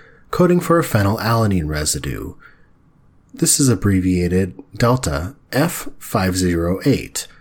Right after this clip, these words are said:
for the deletion, or delta, of a sequence coding for phenylalanine F at position five zero eight. This results in an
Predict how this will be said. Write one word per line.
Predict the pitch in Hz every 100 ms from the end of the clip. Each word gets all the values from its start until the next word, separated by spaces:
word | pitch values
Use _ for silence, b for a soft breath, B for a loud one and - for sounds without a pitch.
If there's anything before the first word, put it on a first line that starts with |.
| b b b _
for | - 120
the | 107
deletion, | 98 101 127 165 - 80 92
or | 98
delta, | 85 92 107 - 69 92 95
of | 104
a | 113
sequence | - 143 143 147 139
coding | - 101 98
for | - 98
phenylalanine | - 98 113 92 80 80 78 76 85 - _
F | 131 95 - - b b b b -
at | 147
position | - 135 113 - 113
five | 107 101 82 85
zero | - 76 71 69
eight. | 123 98 - - - b b b b - - - - - - - _ -
This | 220 -
results | 233 123 110 107 -
in | 110
an | 107